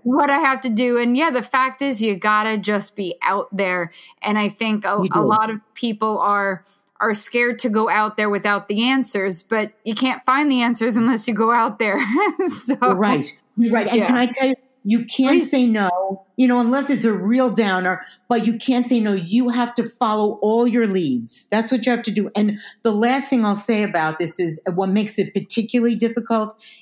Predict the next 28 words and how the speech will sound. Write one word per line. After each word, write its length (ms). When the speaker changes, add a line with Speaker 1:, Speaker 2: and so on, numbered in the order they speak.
Speaker 2:
is 160
if 220
you're 100
a 60
musician 540
and 200
you're 80
trying 320
to 80
do 220
it 60
on 180
your 200
own, 300
it, 120
you 280
do 180
need 220
assistance. 880
You 160
do. 360
So, 360
I 80
mean, 180
I'm 220
fortunate 580
I 140
have 460